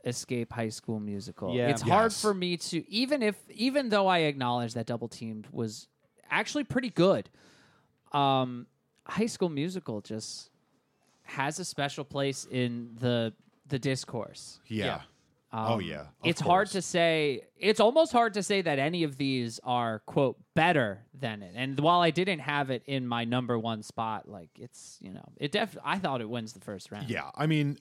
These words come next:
Speaker 3: I think that's, like, a win by default.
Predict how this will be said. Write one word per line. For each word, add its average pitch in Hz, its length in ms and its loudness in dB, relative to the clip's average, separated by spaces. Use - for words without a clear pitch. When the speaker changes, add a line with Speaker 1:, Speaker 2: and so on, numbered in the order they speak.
Speaker 3:
I 135 100 2
think 160 240 -2
that's, 117 240 -2
like, 101 140 -6
a 85 100 -8
win 85 180 -10
by 73 140 -10
default. 71 560 -14